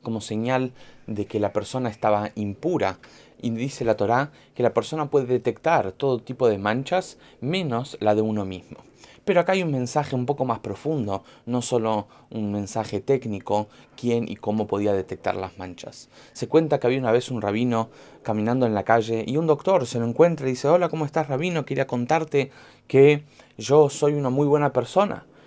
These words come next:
Dice: "Ah, contame". Entonces dice el doctor: "No, cuando yo tengo muchos pacientes y los pacientes no pueden pagar la consulta, yo se los doy gratis". Y el rabino dice: "Ah, yo también hago eso".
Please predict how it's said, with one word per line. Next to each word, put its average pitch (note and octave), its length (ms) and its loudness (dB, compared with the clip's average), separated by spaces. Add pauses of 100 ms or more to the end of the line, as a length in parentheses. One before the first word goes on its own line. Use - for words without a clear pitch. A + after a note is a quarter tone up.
(240)
Dice: - 180 -10
"Ah, - 220 -4
contame". A#2+ 560 0 (220)
Entonces A#2+ 340 -10
dice A#2+ 240 -6
el A2 80 -2
doctor: C3+ 360 2
"No, C3+ 340 -2
cuando G#2 340 -2
yo A2 160 -4
tengo C3 200 -2
muchos B2+ 280 -4
pacientes B2+ 560 -6
y A2 60 -6
los G2 160 -8
pacientes A#2 540 -8
no G#2+ 180 -4
pueden A2 260 -2
pagar G#2+ 400 0
la G2+ 140 -2
consulta, A2 640 -6 (440)
yo G#2 300 -2
se G#2+ 140 -10
los A2+ 100 0
doy C#3 160 0
gratis". - 540 -4 (400)
Y G#2+ 40 -8
el G#2 60 -8
rabino A#2 240 0
dice: C#3 380 0
"Ah, B3 100 4
yo D3 160 -4
también A3 300 2
hago D3+ 200 8
eso". - 300 -2